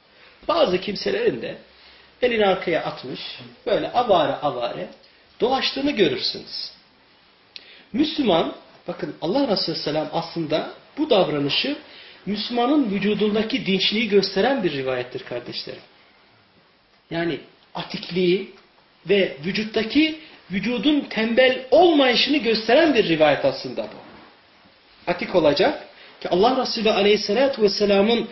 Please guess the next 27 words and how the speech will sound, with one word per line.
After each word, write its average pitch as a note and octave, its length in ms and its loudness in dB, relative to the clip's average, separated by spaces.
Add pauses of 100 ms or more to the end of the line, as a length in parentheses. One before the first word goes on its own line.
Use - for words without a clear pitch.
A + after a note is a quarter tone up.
(220)
sahabe G#3 400 -2
yürüyüşünü G#3+ 540 -2
vasfederken A3 800 2 (280)
sanki A#3+ 380 0
o C4+ 180 2
diyor A3 180 4
yokuş G#3 340 0
aşağı G3+ 520 2
iner, B3+ 320 4 (160)
e, F3 280 4
inen A#3+ 460 4
bir A#3 220 -4
insanın A#3 520 2
gibi C4 400 2 (300)
yere A3 280 4
bakardı G#3 680 2 (220)
ve G#3+ 40 -2
hızlı A#3+ 580 4
hızlı F#3 180 -2
yürürdü D3+ 500 -2
diyor B2+ 160 -8
sahabe. - 480 -12 (600)
Yani B3+ 320 4
vücudunda B3+ 840 2 (220)
herhangi C4+ 480 4
bir A3 220 0
tembellik G#3 760 2